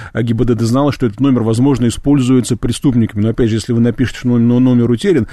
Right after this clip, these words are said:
например, его как утерянный поставят в базу, а вы потом поставите этот номер на автомобиль, возможно, будут потом к вам претензии, что вот вы ездите на машине с номерами, которые значатся в утере.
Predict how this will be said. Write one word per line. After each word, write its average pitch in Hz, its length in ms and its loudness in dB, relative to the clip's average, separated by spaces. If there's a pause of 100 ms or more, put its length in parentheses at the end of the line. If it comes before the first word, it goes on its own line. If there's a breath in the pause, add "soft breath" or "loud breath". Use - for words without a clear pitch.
(120)
например, 131 420 0
его 123 140 2
как 113 200 -2
утерянный 127 380 2
поставят 113 440 0
в 117 60 0
базу, 156 260 0
а 120 40 2
вы 120 100 0
потом 113 280 -2
поставите 117 560 -2 (180 loud breath)
этот 120 280 -2
номер 113 260 2
на 113 140 0
автомобиль, 131 460 0 (180 loud breath)
возможно, 120 440 0
будут 123 200 -2
потом 117 260 -2
к - 60 -8
вам 113 160 0
претензии, 143 400 0
что 104 180 -6
вот 117 180 -2
вы 113 100 0
ездите 110 300 -2
на 107 140 0
машине 113 380 0
с - 80 -6
номерами, 120 360 2
которые 117 440 -2 (180 loud breath)
значатся 113 500 -2
в 107 80 -2
утере. 90 440 -4